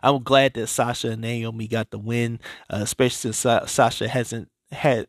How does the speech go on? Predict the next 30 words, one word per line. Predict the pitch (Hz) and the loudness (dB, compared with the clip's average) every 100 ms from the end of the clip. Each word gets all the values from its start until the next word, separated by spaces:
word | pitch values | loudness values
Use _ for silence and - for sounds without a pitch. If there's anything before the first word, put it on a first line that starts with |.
| - | -2
a, | 113 110 110 | -2 -2 -4
a | 80 104 | -4 -4
good, | 101 104 127 127 120 110 110 - - - - | -6 -8 0 2 2 0 -6 -16 -18 -20 -6
uh, | 104 90 | -2 0
showing | - - 156 139 131 120 | 0 2 4 4 2 0
at | 107 147 | 0 2
WrestleMania. | 123 151 - 165 165 170 175 170 170 - _ _ - - - _ _ - | 2 0 0 -2 0 0 2 0 0 -6 _ _ -20 -20 -20 _ _ -12
Um, | 113 110 113 | -10 -10 0
but | 156 | 2
again, | 175 208 262 | 2 2 2
it | 247 | 4
was | 240 | 2
just, | 190 196 - - - _ _ _ _ _ _ _ | 4 4 4 -2 -8 _ _ _ _ _ _ _
I | 165 | 0
felt | 170 180 | 6 6
like | 156 | 6
they | 147 151 | 6 4
didn't | 147 135 | 4 4
really | 135 131 120 | 0 0 0
have | 139 127 | 0 -2
a | 117 107 107 | -2 -6 -8
whole | - 131 131 127 127 127 127 | -8 -2 2 4 4 2 0
lot | 123 120 | 0 0
of | 113 - | -2 -6
time | - 120 120 117 | -4 -2 -2 -4
to | - 113 | -6 -6
work | 110 120 120 | -2 -2 -2
with. | 123 123 120 - - - - | -2 0 0 -4 -16 -20 -10
Um, | - 117 117 - | -2 0 0 0
and | 127 123 117 113 113 113 110 | 2 4 4 2 -2 -4 -8